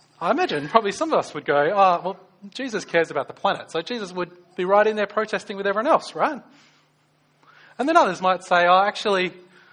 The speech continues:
what would Jesus do?" Well, Jesus is a conservative, right? So Jesus would probably take out that whip that he used at the temple and he'd probably chase those protesters down the street. See, I don't, I don't, I don't particularly, I don't particularly have an opinion on what Jesus would do in that situation, but here's the problem.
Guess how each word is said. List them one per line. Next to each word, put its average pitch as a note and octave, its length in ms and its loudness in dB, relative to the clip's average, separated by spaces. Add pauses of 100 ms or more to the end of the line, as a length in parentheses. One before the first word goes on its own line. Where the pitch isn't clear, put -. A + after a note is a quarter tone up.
(100)
what C4 120 -2
would G#3 100 -4
Jesus G3 320 -2
do?" F#3 280 2
Well, F3+ 200 4
Jesus F#3 320 -8
is C#3+ 100 -8
a C#3+ 60 -8
conservative, C#3 640 0
right? C3+ 260 -6
So C3 280 -6 (280)
Jesus E3 260 -2
would D3 100 -4
probably C#3+ 200 0
take E3+ 240 2
out D#3+ 120 -2
that D3 140 -6
whip E3+ 200 -8
that E3 100 -4
he D#3 60 -8
used D#3+ 240 -8
at D#3 80 -8
the D3 80 -12
temple E3+ 340 -4
and D#3+ 80 -2
he'd D3+ 80 -4
probably E3 220 -2
chase F#3+ 260 0
those F3+ 180 0
protesters F3+ 520 -2
down E3+ 200 -4
the E3 60 -8
street. E3 380 -4 (1200)
See, B3+ 120 2
I C#4 120 8
don't, B3 120 4
I C4+ 60 6
don't, D#4 160 2
I D4 80 4
don't D#4 140 0
particularly, F3+ 500 -2
I F3 80 0
don't G#3 140 0
particularly F#3 260 -2
have E3 80 -2
an D#3+ 80 -6
opinion G3 240 -4
on D3 80 -2
what D3 160 0
Jesus D#3 280 -4
would - 100 -8
do F3 100 0
in E3 100 0
that D#3 140 -4
situation, F3 560 -2
but G#3+ 80 -6
here's D4 140 -6
the G3+ 100 -6
problem. F#3+ 400 -4